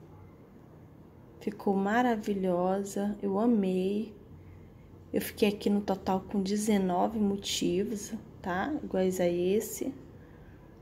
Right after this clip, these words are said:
Olha que lindo. Ficou lindo, lindo. Eu amei o resultado, espero que vocês tenham gostado. E se você gostou,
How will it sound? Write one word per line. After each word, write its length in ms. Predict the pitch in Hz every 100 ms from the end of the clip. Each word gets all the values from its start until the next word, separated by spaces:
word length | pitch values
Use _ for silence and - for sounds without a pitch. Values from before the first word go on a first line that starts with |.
| -
Olha 220 | 202 214
que 220 | 214 -
lindo. 720 | 190 185 190 202 202 196 202 208 - - - - - - - - - - - - - - - - - - -
Ficou 280 | - - 214
lindo, 400 | 208 190 226 240
lindo. 680 | 214 196 196 208 208 202 214 - - - - - - - - - - - - - - - - - - -
Eu 80 | -
amei 180 | 208 202
o 60 | 208
resultado, 640 | 185 190 - 175 185 190
espero 320 | - - 185
que 80 | 185
vocês 240 | 185 -
tenham 200 | - 185
gostado. 640 | 180 185 - 170 185 196 - - - - - - -
E 60 |
se 120 | - 190
você 280 | 185 202
gostou, 400 | 190 190 - 185